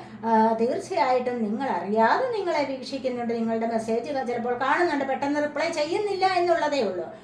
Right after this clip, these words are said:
അല്ലെങ്കിൽ നിങ്ങളെ അന്നേരം വിളിക്കാൻ സാധിക്കുന്നില്ല, കോണ്ടാക്ട് ചെയ്യാൻ സാധിക്കുന്നില്ല. ആ, അത്തരം ഒരു അവസ്ഥയിലാണ് എന്ന് കാണുന്നു. ഇപ്പോൾ കണ്ടില്ലേ, ഇവിടെ സൈലൻസ് ആണ് അവർക്ക് വന്നിരിക്കുന്നത് എന്ന് കാണുന്നു, സൈലന്റിലൂടെ അവർ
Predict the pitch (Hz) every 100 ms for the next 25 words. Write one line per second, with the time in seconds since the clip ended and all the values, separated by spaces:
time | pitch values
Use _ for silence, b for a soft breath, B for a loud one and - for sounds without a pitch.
0 | B B B 226 262 269 294 269 277 269
1 | 269 269 277 269 - 330 339 - 330 330
2 | 403 349 294 233 180 208 202 - 247 240
3 | 254 285 277 269 330 440 - 370 359 349
4 | 285 233 190 - B B 277 - 196 196
5 | 170 - - - - - 226 466 - 294
6 | 294 240 269 - 494 427 277 240 226 220
7 | 269 - 240 240 226 214 214 214 214 240
8 | 269 392 370 262 233 233 247 233 262 277
9 | - 233 214 220 - 196 196 196 190 175
10 | 180 175 180 190 190 240 330 202 190 175
11 | 156 - 165 180 202 202 285 453 453 247
12 | 220 226 190